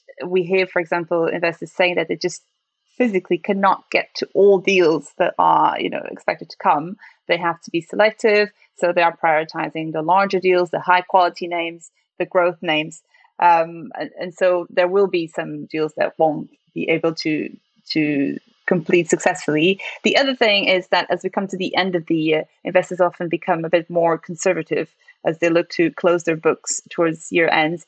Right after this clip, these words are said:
So that might also impact, um, activity. Now, for example, we have Geely, uh, bringing Volvo cars, uh, to market. That could be a twenty billion dollar company, right? So that would be a massive deal. Uh,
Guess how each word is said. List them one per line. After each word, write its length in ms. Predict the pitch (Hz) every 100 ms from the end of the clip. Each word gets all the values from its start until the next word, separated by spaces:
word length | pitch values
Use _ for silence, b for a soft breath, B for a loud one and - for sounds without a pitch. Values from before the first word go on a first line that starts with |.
| B B
So 140 | -
that 220 | 185 185 196
might 200 | 185 -
also 480 | 180 180 - 160 -
impact, 680 | 165 170 165 170 - - - b b -
um, 500 | 170 156 156 160 165
activity. 640 | 175 - 196 180 170 175 165 _ _
Now, 280 | 214 214 208
for 120 | 208
example, 300 | 202 202 196
we 80 | 190
have 180 | 180 175
Geely, 460 | 208 214 208 214 247 _
uh, 120 | 180 175
bringing 360 | 185 185 175 165
Volvo 340 | 196 190 196
cars, 540 | - 202 190 196 190 - _ b b -
uh, 180 | 175 165
to 140 | -
market. 280 | 185 185 196
That 180 | 190 190
could 180 | 196 175
be 160 | 190
a 100 | 180
twenty 720 | 165 - 190 185 - 175 170 - _
billion 600 | 170 165 160 156 156 - -
dollar 260 | 165 160
company, 520 | - 190 170 165 160
right? 300 | 170 180 165
So 120 | - 170
that 180 | 170
would 140 | 165 160
be 100 | 170
a 60 |
massive 500 | 160 175 160 - 165
deal. 300 | - 170 170 - B B B
Uh, 280 | 170 160